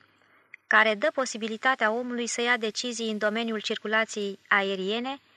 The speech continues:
unul dintre puținele sectoare în care există un acord universal. Am poposit apoi în spațiul dedicat temei Omul și agricultura,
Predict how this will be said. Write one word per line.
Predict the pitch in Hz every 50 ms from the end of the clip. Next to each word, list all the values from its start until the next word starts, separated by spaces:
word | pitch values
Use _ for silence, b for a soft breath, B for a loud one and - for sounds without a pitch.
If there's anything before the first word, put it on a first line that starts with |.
| b b b b b b b _
unul | - 247 269 269 262 262 254 240 269
dintre | 220 208 240 233 233 226 226 226
puținele | 214 220 214 - - 302 294 277 247 226
sectoare | 220 - 202 196 - - 233 240 240 233 233 233 226 -
în | - 202 202 196
care | - 226 226 220 214
există | 196 196 196 190 214 226 - - 220 214
un | 196 196 196
acord | 190 190 - - 214 214 214 190
universal. | 196 202 202 196 185 196 190 185 - - 202 180 175 175 190 - _ _ _ _ _ _ _ _ _ _ _ _ _ _ _ _ _ _ _ _ _ _ _ _ _ _ _ _ - _ _
Am | - 254 269
poposit | 247 277 269 - 269 254 - 330 -
apoi | 285 262 247 - 277 294 302 269
în | 240
spațiul | 226 - - 269 262 269 - - 254 233
dedicat | 214 226 226 202 214 - - 240 240 - - - -
temei | - 247 254 254 254 247 240 233 233 - _ _ _ _ _ _
Omul | _ 240 247 254 254 254 247
și | 233 - 247
agricultura, | 233 226 208 240 226 214 - 226 220 202 - 196 185 180 165 175 175